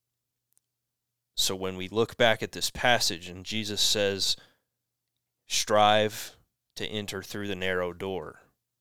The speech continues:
that's what he is talking about. These, these,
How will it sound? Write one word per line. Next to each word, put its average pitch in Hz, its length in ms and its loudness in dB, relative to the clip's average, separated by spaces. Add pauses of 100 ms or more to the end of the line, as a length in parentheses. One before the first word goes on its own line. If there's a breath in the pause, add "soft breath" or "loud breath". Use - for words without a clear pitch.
(2250)
that's 98 280 -2
what 95 140 -4
he 92 320 -8 (300)
is 90 200 -4
talking 87 400 -10
about. 85 340 -14 (120)
These, 90 320 -12 (100)
these, 90 520 -6